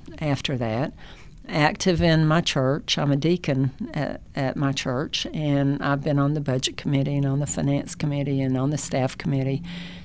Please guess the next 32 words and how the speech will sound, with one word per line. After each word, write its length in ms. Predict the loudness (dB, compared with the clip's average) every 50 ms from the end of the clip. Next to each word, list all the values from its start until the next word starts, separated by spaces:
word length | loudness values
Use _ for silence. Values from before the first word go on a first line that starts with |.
| -10 -4
So 200 | 0 2 4 6
involved 420 | 6 8 10 10 12 10 10 10
in 140 | 8 6 8
that. 480 | 8 8 8 8 8 6 6 4 2 -2 -6 -6 -6 0
Currently, 540 | 6 8 10 10 10 8 8 6 6 6 6
I'm 200 | 6 6 6 8
on 180 | 6 6 6
the 100 | 6 4
Dalton 400 | 6 6 8 10 10 8 8 6 0
State 520 | 0 2 2 4 4 4 4 2 -2 -4 2
College 580 | 4 6 6 8 6 6 4 2 0 0 0
Foundation 540 | 2 2 4 4 4 4 4 2 2 0 0
Investment 540 | 0 2 2 2 2 2 0 -2 -2 -6 -4
Committee. 460 | 0 2 2 4 4 2 0 0 -2 -6 -12 -16 -16 -16 -16 -16 -18 -8 0
I 120 | 2 4 6
was 180 | 6 4 2
a 60 | 0 -2
commissioner, 800 | 0 0 2 4 4 4 4 2 2 4 4 6 6 6 4 2 0 -6 -14 -16 -16 -18 -18 -12 -6 -2
elected 840 | 0 4 6 6 4 4 2 0 2 4 4 2 2 -2 -6 -10 -12 -10
for 200 | -6 -4 -2 -2
four 320 | -2 -2 0 2 4 4 6
years 420 | 6 6 6 6 6 4 4 4 4
as 300 | 4 4 4 2 0 -2 0
a 140 | 2 0 2
district 480 | 4 4 4 4 4 0 -2 -4 -4 -4
commissioner, 520 | 0 2 4 4 4 4 2 2 4 4
and 140 | 4 6 6
then 120 | 6 4
I 100 | 4 4
ran 240 | 4 4 2 2 2
for 160 | 0 -2 -4
chairman, 580 | -2 0 2 4 4 4 4 4 4 4 2